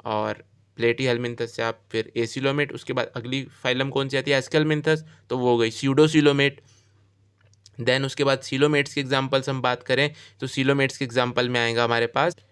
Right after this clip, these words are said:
annelida, arthropoda, mollusca, echinodermata, hemichordata and chordata। तो moving on to next topic that is segmentation। तो segmentation की हम बात करें तो in some animals the body is externally and internally divided। एक होता है externally divide होना, लेकिन इसमें segmentation में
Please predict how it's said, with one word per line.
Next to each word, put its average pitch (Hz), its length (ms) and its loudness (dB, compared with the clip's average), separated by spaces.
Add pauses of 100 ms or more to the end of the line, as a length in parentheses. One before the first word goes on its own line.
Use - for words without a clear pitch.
(400)
annelida, 117 580 0 (200)
arthropoda, 113 760 2
mollusca, 120 480 -2
echinodermata, 113 880 -2
hemichordata 113 680 -2
and 135 120 -6
chordata। - 440 -8 (140)
तो 107 80 -4 (240)
moving 110 320 -6
on 107 100 -6
to - 100 -8 (120)
next 123 200 -4
topic 127 320 0
that 120 160 0
is 117 200 -4
segmentation। 117 800 0 (360)
तो 120 80 0
segmentation 135 800 0
की 135 80 -2
हम 131 140 -2
बात 117 220 -2
करें 120 240 -4
तो 127 160 -2
in 117 120 -4
some 113 240 -4
animals 110 280 -6
the 113 120 -2
body 110 200 -2
is - 100 -20
externally 139 720 0
and 143 120 -2
internally 127 460 0
divided। 110 420 -6 (360)
एक 151 140 0
होता 156 220 2
है 151 120 0
externally 143 580 -2
divide 123 200 0
होना, 120 140 -2
लेकिन 151 240 -2
इसमें 165 340 -6
segmentation 131 680 -6
में 156 160 -4